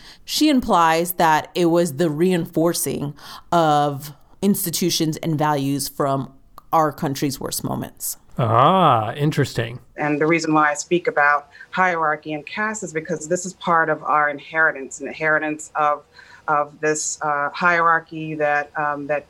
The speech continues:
Speaker 3: dates back to the time of enslavement, uh, that has been, that essentially was in place for far longer than it was not in place in our country, from Jim Crow, uh, which only ended in the nineteen sixties,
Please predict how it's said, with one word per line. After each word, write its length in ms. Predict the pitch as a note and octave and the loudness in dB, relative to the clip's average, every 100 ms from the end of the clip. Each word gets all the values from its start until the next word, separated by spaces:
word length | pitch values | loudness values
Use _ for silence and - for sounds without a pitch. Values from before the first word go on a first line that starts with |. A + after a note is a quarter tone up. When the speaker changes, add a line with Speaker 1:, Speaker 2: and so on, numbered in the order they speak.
| _ - | _ -4
Speaker 3:
dates 260 | D#3 D#3 | -4 -4
back 340 | - D3+ D3+ - | 0 0 0 -4
to 60 | |
the 80 | D3 | -12
time 300 | C#3+ D3 C#3 | -8 -6 -6
of 100 | C#3 | -6
enslavement, 680 | C#3 - E3 E3 D#3 D#3 D#3 - - - - | -10 -4 -2 -2 -2 -2 -4 -8 -20 -20 -8
uh, 100 | D3+ | -2
that 120 | D3+ | 0
has 140 | D3+ C#3+ | 0 -4
been, 320 | - D#3 D#3 - D#3 | -2 -2 -2 -6 -2
that 120 | D3+ | -2
essentially 460 | - F3 E3+ D#3+ D#3 D#3+ | 2 0 2 2 2 2
was 220 | E3 D#3 | 0 0
in 100 | D3 | -2
place 320 | - D#3+ D3+ | 0 0 0
for 120 | D3+ | -2
far 240 | - D3+ D3 | 2 2 4
longer 340 | D3+ D3 D3+ | 2 2 -2
than 140 | D3 | -4
it 100 | D3 | -4
was 180 | D3 D3 | -4 -2
not 220 | D3 D3 | 2 2
in 100 | E3 E3 | 0 -4
place 380 | - E3 E3+ - | 0 0 0 -2
in 80 | D#3+ | -2
our 100 | D#3+ | -2
country, 460 | E3+ E3 - F3 | -2 -2 -2 -4
from 200 | E3+ C#3+ | -4 -8
Jim 200 | C#3 D3+ | -6 -6
Crow, 500 | D3+ - D#3 D3+ D3+ - - - | -4 2 4 4 0 -8 -20 -8
uh, 160 | C#3+ C#3+ | -2 0
which 160 | C#3+ D3 | 0 -2
only 300 | E3 D#3 D3+ | 0 0 0
ended 260 | D3+ D3 D3+ | -2 -2 -2
in 140 | C#3+ | -2
the 40 | C#3+ | -2
nineteen 380 | C#3 C3 D3 C3+ | -2 -4 -6 -6
sixties, 580 | - D3+ - D3 C#3+ | -4 -4 -2 -4 -4